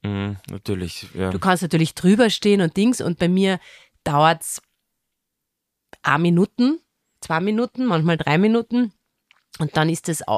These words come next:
Speaker 2: raus aus dem System. Verstehst?
Speaker 1: Ja, verstehe, ja.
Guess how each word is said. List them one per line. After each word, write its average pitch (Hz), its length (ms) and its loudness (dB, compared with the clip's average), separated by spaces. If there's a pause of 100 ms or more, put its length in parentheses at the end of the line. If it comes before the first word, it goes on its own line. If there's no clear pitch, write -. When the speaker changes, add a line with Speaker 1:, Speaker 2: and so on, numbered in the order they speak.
(140)
Speaker 2:
raus 160 280 -2
aus - 200 -8
dem 165 100 -6
System. 160 640 -6 (2000)
Verstehst? - 680 -4
Speaker 1:
Ja, 110 140 2
verstehe, 104 340 0
ja. 98 180 0